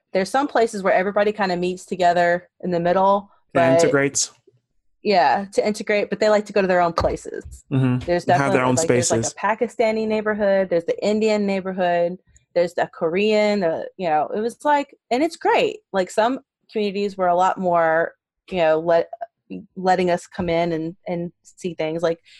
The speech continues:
Speaker 1: I really liked going through the Indian areas. Um, Devon Street had a lot of really great Indian restaurants. Uh, I had a really, I had a really good Indian friend when I lived there, so she showed me all the good places.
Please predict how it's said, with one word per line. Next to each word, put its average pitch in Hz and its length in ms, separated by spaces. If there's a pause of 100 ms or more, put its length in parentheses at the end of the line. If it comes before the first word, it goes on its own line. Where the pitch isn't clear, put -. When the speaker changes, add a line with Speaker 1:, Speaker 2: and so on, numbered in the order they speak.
(260)
Speaker 1:
I 175 60
really 185 340
liked 180 320
going 165 300
through 170 320
the 170 480
Indian 170 440
areas. 165 680 (520)
Um, 160 440 (100)
Devon 165 380
Street 165 460 (200)
had 170 120
a 160 60
lot 160 180
of 175 100
really 170 180
great 160 540 (560)
Indian 175 420
restaurants. 160 720 (360)
Uh, 156 220
I - 20
had 170 140
a 160 40
really, 165 280
I - 20
had 175 140
a 160 60
really 160 280 (180)
good 156 180 (180)
Indian 170 260
friend 160 300
when 151 80
I 151 40
lived 156 220
there, 147 380
so - 180
she 170 240
showed 165 260
me 165 120
all 165 260
the 156 100
good 151 160
places. - 600